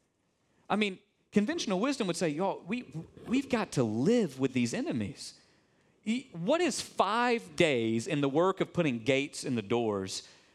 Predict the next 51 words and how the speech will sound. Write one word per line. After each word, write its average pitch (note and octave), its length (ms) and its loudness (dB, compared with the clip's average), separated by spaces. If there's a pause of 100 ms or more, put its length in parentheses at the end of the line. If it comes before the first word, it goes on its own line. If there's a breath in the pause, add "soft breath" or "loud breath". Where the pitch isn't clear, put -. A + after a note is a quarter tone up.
(400 loud breath)
if D3+ 160 -2
we E3+ 80 0
can D3+ 100 -2
get - 140 -2
fifty - 360 -4
years A2 280 -2
of - 140 -12
peace - 380 -6
with F#2 100 -10
these F#2+ 200 -10
neighbors? - 460 -14 (920 soft breath)
The B2+ 100 -2
diplomatic C#3+ 600 0
solution C3+ 500 -4
here A2 160 0
would G#2+ 120 -2
be A2 100 -2
to - 60 -8
say - 140 -2
yes F3 460 -4
to - 180 -10
Ono, G#2 280 -2
yet G2 220 -4
once B2+ 220 -4
again, C#3+ 240 -2
Nehemiah A2+ 420 -2
says G#2 240 -6
no G2 240 -2
to - 220 -6
Ono. E3+ 240 -2
And G#2+ 80 0
he A#2+ 60 0
says, D3 260 0 (240 loud breath)
"I - 80 0
can't - 260 -6
come A#3 180 -2
to G3 100 -6
you. D#3 120 -2
I'm A#3+ 160 -2
doing F#3+ 300 0
a B2 60 0
great C#3+ 440 -2
work." C#3 380 -2 (460 soft breath)
Now, D3+ 80 2
let A3 100 2
me B3+ 60 0
defend F3+ 340 0
Nehemiah B2+ 360 0
for A#2 120 -4
a G2 40 -6
second. - 260 -6